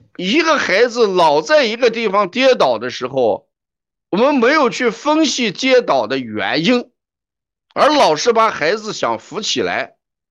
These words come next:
有用吗？有用。管用吗？还会跌倒。所以一定是不管用的，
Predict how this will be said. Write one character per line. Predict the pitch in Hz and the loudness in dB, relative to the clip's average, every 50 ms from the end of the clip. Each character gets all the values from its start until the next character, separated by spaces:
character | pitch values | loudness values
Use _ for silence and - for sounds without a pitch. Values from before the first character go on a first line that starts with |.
| _ _ | _ _
有 | - - - 240 220 208 220 | -6 0 2 4 4 4 2
用 | 254 320 311 285 254 | 2 0 2 2 2
吗？ | 233 208 208 202 - _ _ - | 2 0 0 -2 -4 _ _ -6
有 | 135 156 151 135 135 | -4 -2 0 0 0
用。 | 175 247 233 185 - _ _ _ _ _ _ _ _ _ _ _ _ - | 0 0 -2 -4 -8 _ _ _ _ _ _ _ _ _ _ _ _ -2
管 | - 214 226 208 196 214 254 | 2 4 4 4 4 4 2
用 | 302 294 269 247 | 2 2 2 2
吗？ | 214 196 190 - _ _ _ _ _ _ | 0 -2 -2 -4 _ _ _ _ _ _
还 | - 120 - 156 160 175 220 | -10 -6 -4 -2 -2 -2 -2
会 | 233 190 214 185 160 | -2 -2 -2 -2 -2
跌 | 131 - 143 131 | -2 -2 -2 -2
倒。 | 120 95 87 - _ _ _ _ _ _ _ _ _ _ _ _ _ _ _ _ _ _ _ _ _ _ _ _ _ _ _ _ _ _ _ _ _ _ - | -2 -4 -6 -8 _ _ _ _ _ _ _ _ _ _ _ _ _ _ _ _ _ _ _ _ _ _ _ _ _ _ _ _ _ _ _ _ _ _ -10
所 | - - 214 240 269 311 | -4 0 2 4 4 4
以 | 269 196 147 127 123 | 2 0 -2 -4 -4
一 | 143 208 220 | -8 -6 -4
定 | 277 285 240 170 | -2 -2 -2 -2
是 | 135 165 165 | -2 -6 -8
不 | - - 175 165 | -8 -8 -10 -10
管 | 156 - 131 104 76 76 | -6 -4 -4 -4 -4 -2
用 | 117 151 131 101 | -2 -2 -2 -2
的， | 87 90 - - | -4 -6 -10 -12